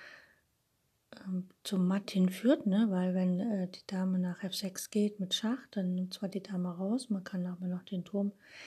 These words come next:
hinstellen, beziehungsweise kann man erstmal Turm E acht spielen. Wenn die Dame nimmt, kommt einfach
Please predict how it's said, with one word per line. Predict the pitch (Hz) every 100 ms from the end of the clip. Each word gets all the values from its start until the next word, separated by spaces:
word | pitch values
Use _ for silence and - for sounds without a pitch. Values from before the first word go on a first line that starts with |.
| - - - _
hinstellen, | 196 196 - 196 190 185
beziehungsweise | - - 214 185 180 185
kann | - 180
man | 190
erstmal | 208 - 180
Turm | 175 - 190
E | 226 214
acht | 220 - -
spielen. | - 208 202 - _ _ - - -
Wenn | 208 185
die | 185
Dame | 180 170 175
nimmt, | 180 185 -
kommt | 180 170
einfach | 180 170 180 180